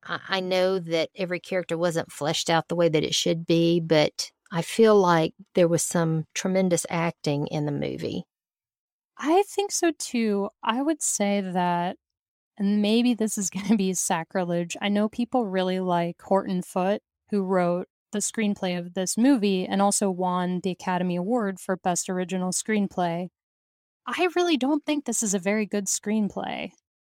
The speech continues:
Speaker 2: It didn't blow me away. The writing to me was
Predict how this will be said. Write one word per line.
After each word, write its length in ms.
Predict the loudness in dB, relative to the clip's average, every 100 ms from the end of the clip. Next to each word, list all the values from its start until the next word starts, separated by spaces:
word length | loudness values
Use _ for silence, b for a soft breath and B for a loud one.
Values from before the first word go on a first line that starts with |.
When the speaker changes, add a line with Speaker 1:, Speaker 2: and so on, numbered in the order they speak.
| _
Speaker 2:
It 100 | -2
didn't 340 | 0 2 2 0
blow 220 | 2 2
me 160 | 2 0
away. 680 | 0 2 2 0 -4 -10 -14 _ _ _ _ _ _ _ -10
The 220 | -4 -2
writing 560 | 0 0 2 0 0 0
to 140 | 0
me 220 | 2 4
was 420 | 2 0 -2 -4